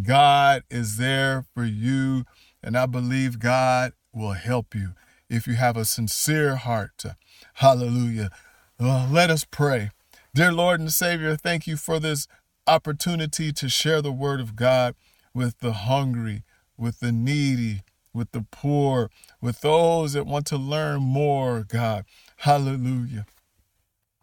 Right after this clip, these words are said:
Oh, in the name of Jesus, we pray, God, because we know that where grace has abound, then sin abounds as well. Hallelujah. But we need to have more grace in our life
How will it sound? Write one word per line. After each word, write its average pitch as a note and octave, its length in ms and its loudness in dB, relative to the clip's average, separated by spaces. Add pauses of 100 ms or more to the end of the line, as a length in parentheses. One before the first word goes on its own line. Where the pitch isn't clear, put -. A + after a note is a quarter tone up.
(360)
Oh, D3 280 2
in C#3+ 100 0
the C3+ 100 -2
name C3+ 380 -2
of B2 120 -6
Jesus, A#2 680 -4
we A2+ 80 -6
pray, G#2 440 -8
God, F#2+ 300 -12 (580)
because B2+ 320 0
we D3 120 0
know D#3 300 2
that C#3+ 260 0 (380)
where C3 160 0
grace D#3+ 540 2 (140)
has D3+ 300 4
abound, C3+ 600 0 (460)
then B2+ 160 0
sin C#3+ 640 0 (460)
abounds B2 580 0
as A2 180 -4
well. A#2+ 400 0 (260)
Hallelujah. C3+ 840 2 (240)
But C3+ 180 2
we D#3 120 0
need D#3+ 220 0
to D#3 120 0
have D#3 180 4
more D3+ 240 0
grace C#3+ 440 0
in C#3 180 -4
our C3+ 140 2
life C3 340 4